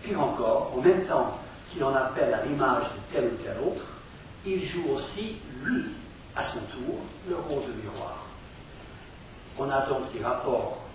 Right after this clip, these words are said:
inextricables de domination et de subordination qui se trouvent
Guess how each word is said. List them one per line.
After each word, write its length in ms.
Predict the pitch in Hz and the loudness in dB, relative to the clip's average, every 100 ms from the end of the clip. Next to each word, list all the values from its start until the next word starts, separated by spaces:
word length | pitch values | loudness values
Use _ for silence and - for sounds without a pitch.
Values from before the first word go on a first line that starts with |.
| 170 | 0
inextricables 680 | 160 156 - 127 120 117 - 117 | 2 2 -2 -4 -2 -2 -2 -2
de 140 | 135 | 4
domination 600 | 135 123 110 - - 117 - - | 4 4 2 0 0 -2 -2 -4
et 60 | 123 | -4
de 40 | |
subordination 800 | - 143 131 117 107 101 - - - - - - - - - - - - - - - - - - - - - - - - - - - | -2 -2 0 0 0 -4 -6 -8 -12 -14 -16 -16 -16 -16 -16 -16 -14 -14 -14 -14 -14 -14 -16 -16 -16 -16 -16 -16 -16 -16 -16 -16 -8
qui 80 | 139 | -6
se 140 | - | -4
trouvent 340 | 131 - 143 | -4 -2 -4